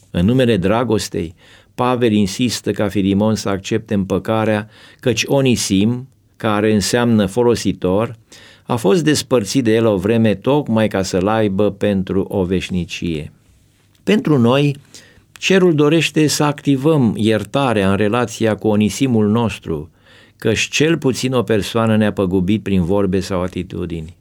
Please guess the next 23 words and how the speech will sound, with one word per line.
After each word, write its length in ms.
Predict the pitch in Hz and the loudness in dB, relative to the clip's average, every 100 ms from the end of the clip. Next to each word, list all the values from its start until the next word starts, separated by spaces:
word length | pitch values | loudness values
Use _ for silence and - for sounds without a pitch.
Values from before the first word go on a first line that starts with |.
| _ _ _ _ _ - _ | _ _ _ _ _ -20 _
Totuși, 400 | - 254 190 123 | -2 0 0 0
dacă 260 | 131 135 131 | 0 0 0
ne 120 | 127 | 0
considerăm 640 | 123 123 113 107 110 131 | 2 0 2 0 2 2
creștini 460 | 147 117 98 - 131 | 0 0 -2 -2 -2
autentici, 640 | 120 95 101 95 92 127 - | 0 0 2 0 0 -4 -4
trebuie 260 | 120 123 | -2 0
să 120 | 131 | 0
arătăm 440 | 123 113 95 135 139 | 0 0 0 -4 -4
prin 380 | 120 113 107 95 | -2 2 2 0
fapte 500 | - 147 156 - 101 | -2 -4 -4 -4 -4
spiritul 560 | - - 143 - 117 | -2 -2 -2 0 -2
divin 480 | 101 101 87 131 127 | 0 0 0 -2 0
de 80 | 104 | -2
acceptare 800 | 98 - 104 - 139 127 87 - - - | -4 -4 -6 -4 -2 0 -2 -6 -14 -18
și 160 | - 120 | -4 0
reconciliere. 1000 | 113 110 110 98 104 110 131 104 90 - _ _ _ _ _ _ _ _ _ _ | 0 2 0 0 -4 -4 -4 -6 -10 -14 _ _ _ _ _ _ _ _ _ _
De 100 | 107 | -4
ce 140 | 98 | 0
să 140 | 135 151 | 0 0
avem 240 | 113 131 | 2 2
această 420 | 135 101 120 120 | 0 0 -2 0
atitudine? 800 | 135 110 95 98 117 139 135 98 | -4 -2 -4 -4 -4 -4 -4 -8